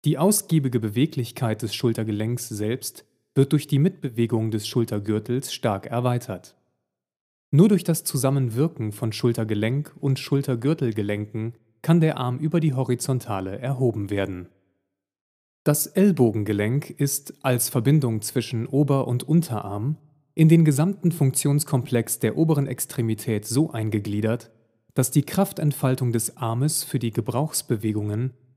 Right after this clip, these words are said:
durch die Beugung im Ellenbogengelenk mechanisch günstig beeinflusst wird. Die gelenkigen Verbindungen zwischen den Unterarmknochen ermöglichen die Umwendbewegungen, Pronation und Supination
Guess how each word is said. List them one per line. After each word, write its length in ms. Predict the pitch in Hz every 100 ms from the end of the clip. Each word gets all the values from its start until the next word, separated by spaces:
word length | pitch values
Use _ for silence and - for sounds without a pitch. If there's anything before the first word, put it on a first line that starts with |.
| -
durch 160 | 127
die 140 | - 117
Beugung 420 | 127 160 160 147
im 160 | 127
Ellenbogengelenk 1000 | - 160 151 117 107 104 101 98 110 -
mechanisch 680 | 110 107 151 156 180 180 -
günstig 560 | 135 127 131 - 123 -
beeinflusst 680 | 156 131 107 107 101 - 107
wird. 340 | 101 87 - _ _ _ _ -
Die 80 | 151
gelenkigen 560 | 147 160 196 185 139
Verbindungen 640 | 120 117 127 127 117 107 104
zwischen 380 | - 120 - 113
den 140 | 113
Unterarmknochen 1040 | 151 175 156 120 110 104 120 113 120 107
ermöglichen 680 | 117 120 143 151 143 - 139
die 140 | 151
Umwendbewegungen, 1200 | - 151 123 104 98 - 104 107 101 104 95 87 - _ _ _ -
Pronation 920 | - 113 110 113 - 127 117 131 147 _ _
und 160 | 170 175
Supination 960 | - 151 - 113 104 - - 98 95